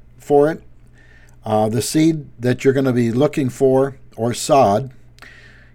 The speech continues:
if you're looking for sod, the vast majority of sod in the Las Vegas Valley,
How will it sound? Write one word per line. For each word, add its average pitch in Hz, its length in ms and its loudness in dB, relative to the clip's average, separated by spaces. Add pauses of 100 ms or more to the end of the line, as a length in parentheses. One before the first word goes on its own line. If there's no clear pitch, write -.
(100)
if - 160 -6
you're 127 80 2
looking 170 320 0
for 131 160 0
sod, 107 580 2 (1080)
the 107 200 -8
vast 147 360 2
majority 131 480 0
of 107 140 -4
sod 110 460 0 (280)
in 120 200 -2
the 107 80 -2
Las 113 300 -2
Vegas 131 440 2
Valley, 98 520 -4